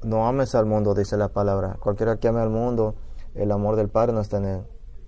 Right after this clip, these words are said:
Podemos pasar toda una serie hablando de esto.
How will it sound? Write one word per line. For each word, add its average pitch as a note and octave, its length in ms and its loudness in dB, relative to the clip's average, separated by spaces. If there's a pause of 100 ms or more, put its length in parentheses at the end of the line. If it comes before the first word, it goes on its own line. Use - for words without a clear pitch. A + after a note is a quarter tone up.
(1120)
Podemos G#2 360 0
pasar G#2+ 360 0
toda A#2+ 260 4
una A#2 120 2
serie A2 240 2
hablando G#2+ 240 0
de G2 100 0
esto. G2 220 -8